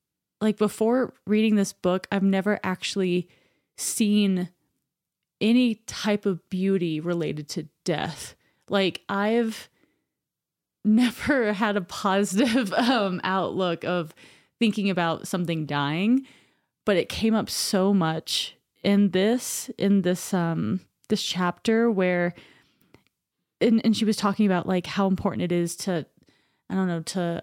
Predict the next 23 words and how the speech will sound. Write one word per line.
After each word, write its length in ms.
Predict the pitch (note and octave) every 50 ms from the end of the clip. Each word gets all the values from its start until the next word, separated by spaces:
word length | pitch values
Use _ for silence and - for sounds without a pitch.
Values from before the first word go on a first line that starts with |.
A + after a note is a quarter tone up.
| -
um, 440 | F3+ E3 E3 D#3+ - - - F#3 F3 - _ _ _ _ _ _ _ _ _ _ _ _ _ _ _ _ _ - - _ _ _ _ _
I 60 | - G#3+
don't 80 | G3 F#3+
know, 80 | E3+
I 100 | C#3+ F3+
think 200 | - - G3 F3+
she, 160 | - - F#3
like, 160 | E3+ E3+ E3 -
mentioned 380 | - F#3+ F#3 F3+ - - F3
about, 180 | D#3+ E3 D#3+ -
like, 160 | - D#3+ E3 - _ _ _ _ - - F3
gardening 520 | - F#3+ F#3 F#3+ F#3+ F3+ F3 D#3+ D#3 D#3+
or, 140 | D#3 D#3+ - -
or 120 | - G#3
something 720 | - - - - - A3 G#3+ G#3 - G#3+ G3 F#3 F3 E3+
where 180 | E3+ F3 F3 E3+
it's 160 | E3 - -
just, 340 | - G3+ F#3 - - - - - - - - - - _ -
you 140 | - G#3+
have 480 | G#3 F3 - - - G3+ F#3 G3+ - -
to 180 | - - - A3
know 520 | G3 G3 F#3 F3+ E3+ E3 F3 F3+ F#3+ G#3
that 260 | G3 - F3+ E3 -